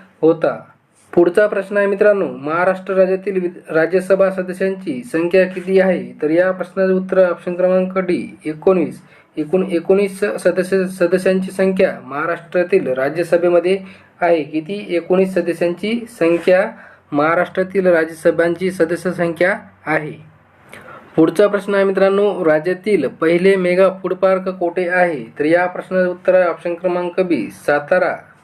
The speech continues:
सातारा या ठिकाणी राज्यातील पहिले मेगा फूड पार्क आहे. पुढचा प्रश्न आहे मित्रांनो, खालीलपैकी कोणता सस्तन प्राणी अंडी घालतो? महत्त्वाचा प्रश्न आहे. तर या प्रश्नाचं उत्तर आहे ऑप्शन क्रमांक बी, प्लॅटिपस हा प्राणी मित्रांनो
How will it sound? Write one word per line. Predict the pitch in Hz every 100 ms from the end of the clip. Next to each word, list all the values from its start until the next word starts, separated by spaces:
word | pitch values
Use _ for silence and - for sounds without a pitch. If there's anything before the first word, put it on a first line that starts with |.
| _
सातारा | 135 - 165 175 180 185 - - 160
या | 160
ठिकाणी | 156 - 185 170 123
राज्यातील | 127 147 170 170 180
पहिले | 180 170 170 185 190
मेगा | 160 165 180
फूड | 170 170
पार्क | 175 175 180 180 - _ _
आहे. | 170 160 147 - _ _ _ _
पुढचा | 175 170 175 202
प्रश्न | 190 190 196 202
आहे | 202
मित्रांनो, | 202 196 196 196 196 190 190
खालीलपैकी | 170 185 190 185 180 196
कोणता | 190 175 180 175 185
सस्तन | 185 180 196 185
प्राणी | 185 180 185
अंडी | 170 170 180
घालतो? | 170 170 170 151 113
महत्त्वाचा | 139 160 180 180
प्रश्न | 185 175 - 190
आहे. | 185 180 185 185
तर | 180
या | 156 175
प्रश्नाचं | 175 170 - 185 185
उत्तर | 175 - 180
आहे | 180
ऑप्शन | 165 -
क्रमांक | 175 175 170 170 170
बी, | 175 147 104 - _ - _ _ _
प्लॅटिपस | 160 160 190 190 180 - -
हा | 156
प्राणी | 160 180 180
मित्रांनो | 185 185 185 175